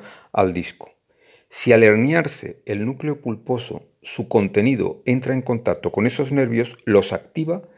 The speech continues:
y eso puede desencadenar, por un lado, la liberación de una serie de sustancias químicas, neurotransmisores y neuromoduladores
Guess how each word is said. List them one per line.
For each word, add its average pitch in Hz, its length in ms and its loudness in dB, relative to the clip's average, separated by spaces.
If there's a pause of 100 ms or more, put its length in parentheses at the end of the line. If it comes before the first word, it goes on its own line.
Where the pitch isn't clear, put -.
(340)
y 113 100 2
eso 147 240 0
puede 143 200 4
desencadenar, 98 840 0
por 104 120 2
un 123 160 2
lado, 98 340 0
la 101 200 0
liberación 92 500 0
de 113 60 0
una 113 120 0
serie 113 180 -4
de 104 60 -2
sustancias - 640 -8
químicas, - 500 -6
neurotransmisores 92 1120 -2
y 113 80 -4
neuromoduladores 92 1040 0